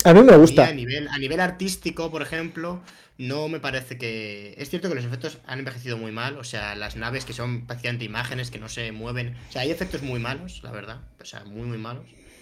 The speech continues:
Speaker 2: pero, pero sí que es cierto que a nivel de arte, eh, la película, a mí, mm, no me parece que, que esté nada mal, eh, los trajes estos de, con los que... Que, que, que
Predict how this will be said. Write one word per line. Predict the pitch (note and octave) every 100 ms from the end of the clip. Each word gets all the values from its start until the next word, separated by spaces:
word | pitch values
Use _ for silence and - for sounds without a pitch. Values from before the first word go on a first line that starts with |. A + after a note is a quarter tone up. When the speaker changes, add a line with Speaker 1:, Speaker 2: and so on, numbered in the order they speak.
| - - - - -
Speaker 2:
pero, | C#3 B2 A#2+ A#2 A2+ A2+ A2 - _ _ _ -
pero | C3+ B2
sí | D#3
que |
es | F3
cierto | F#3
que | D3+
a |
nivel | B2 C3 D#3
de | D#3+ D#3
arte, | D3+ D#3+ F3 F#3+ C3+ A#2+
eh, |
la | A2 G#2+
película, | A2 A#2 C#3+ E3
a | D3 A2+
mí, | A#2+
mm, | B2 A#2+ G#2+ A2 - - _ B2+
no | C3+
me |
parece | D#3 C#3+
que, | B2 A#2
que | A#2+ A2
esté | A2 -
nada | A2+ G#2+
mal, | G#2+ D#3 B2 G#2 A2
eh, | A2 G#2+ G2+
los | G#2+ -
trajes | C3+ B2 A#2+
estos | B2 A#2+ A#2
de, | A2+ G#2 G#2 G#2+ A#2+ - - _ _ - -
con | B2
los | G#2
que... | - A2 G#2+ G#2+ G#2 G2+ - - _ _ _ -
Que, | - - -
que, | - B2
que | A2+ A2 G#2+ G#2+ G#2+ G#2+ A#2+ A#2+